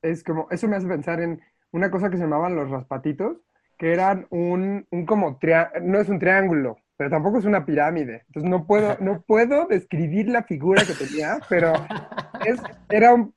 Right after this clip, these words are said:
Speaker 1: po-, era poligo-, poligonal y era un heladito. Y tenía un sabor muy rico, pero ahora hoy, hoy lo he, lo he pensado y en realidad era pura azúcar. Así era como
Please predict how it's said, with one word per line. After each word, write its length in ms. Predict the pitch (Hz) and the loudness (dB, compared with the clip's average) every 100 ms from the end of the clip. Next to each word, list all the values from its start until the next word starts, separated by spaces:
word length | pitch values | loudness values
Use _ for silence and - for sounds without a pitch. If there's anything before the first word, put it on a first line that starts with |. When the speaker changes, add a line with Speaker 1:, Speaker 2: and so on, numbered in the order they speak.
| - | -2
Speaker 1:
po-, 180 | 196 190 | -2 2
era 260 | 196 233 233 | 4 4 4
poligo-, 480 | 180 170 139 170 156 - | 0 2 -2 -4 -6 0
poligonal 680 | 160 170 151 165 170 160 415 440 _ _ _ _ _ | 2 4 4 4 4 2 2 0 _ _ _ _ _
y 120 | - 180 | -2 4
era 180 | 233 | 6
un 140 | 214 190 | 4 2
heladito. 560 | 214 226 247 - 160 _ _ _ _ _ _ _ _ | 4 2 2 -4 -8 _ _ _ _ _ _ _ _
Y 100 | 190 | -2
tenía 340 | 202 214 247 | 0 2 2
un 120 | 277 285 | 0 4
sabor 500 | 262 196 185 196 - | 4 6 4 4 -2
muy 240 | 175 190 202 | -4 0 0
rico, 360 | 185 165 143 | 0 -2 -4
pero 320 | 156 180 170 - | 0 0 0 0
ahora 260 | 175 226 233 | 0 0 2
hoy, 180 | 220 254 | 2 4
hoy 340 | 220 240 320 415 _ | 4 2 0 -6 _
lo 380 | 170 160 156 | -2 0 2
he, 240 | 160 170 175 | 2 2 0
lo 240 | 160 160 | -2 0
he 140 | 165 170 | 0 0
pensado 560 | - 190 180 180 190 | -2 -4 0 2 4
y 180 | 185 151 - _ _ - | 2 0 -4 _ _ -4
en 100 | 175 | 0
realidad 300 | 196 196 202 | 4 6 6
era 160 | 233 233 | 6 6
pura 160 | 214 | 4
azúcar. 400 | 208 190 170 127 | 4 0 -2 -4
Así 260 | - - 185 | -6 0 2
era 160 | 185 208 | 2 0
como 680 | 190 165 147 139 139 127 | -2 -2 -2 -2 -4 -6